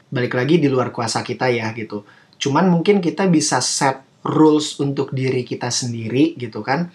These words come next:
Eh, dan, eh, rules itu,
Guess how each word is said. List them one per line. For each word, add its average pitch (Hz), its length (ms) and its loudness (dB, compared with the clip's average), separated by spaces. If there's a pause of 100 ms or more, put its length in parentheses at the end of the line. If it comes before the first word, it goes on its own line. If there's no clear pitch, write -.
(380)
Eh, 120 480 -2
dan, 175 420 4 (260)
eh, 131 340 0
rules 147 340 4
itu, 208 400 2